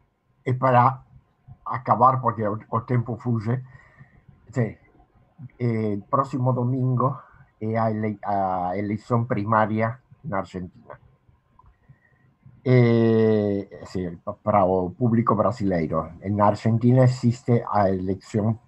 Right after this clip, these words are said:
primária aberta, eh, secreta e obrigatória. Ou seja, é uma, uma instância de eleição interna de, dentro,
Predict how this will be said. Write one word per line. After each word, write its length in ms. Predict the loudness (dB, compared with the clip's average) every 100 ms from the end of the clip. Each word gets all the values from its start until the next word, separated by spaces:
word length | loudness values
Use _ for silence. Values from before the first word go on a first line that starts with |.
| _ 0
primária 600 | 4 6 6 8 6 6
aberta, 800 | 4 4 8 6 6 2 0 0 -16 -20 -20 -20 _ _ _
eh, 400 | 6 6 6 4 0
secreta 840 | 4 6 8 8 8 6 6 4 -2
e 160 | 4 6
obrigatória. 880 | 6 4 4 4 4 -2 -6 -10 -12 _ _
Ou 100 | -8
seja, 380 | -4 -4 0 4
é 60 | 4
uma, 200 | 4 2
uma 180 | 0 2
instância 640 | 2 2 4 4 4 4
de 100 | 4
eleição 600 | 4 2 -2 2 4 2 -4 _ _ _ _ _ _
interna 840 | 8 8 8 8 8 6 0 -4 -8 -20 -16
de, 380 | -12 0 0 0 -8 -8
dentro, 640 | 0 4 4 2 0 -2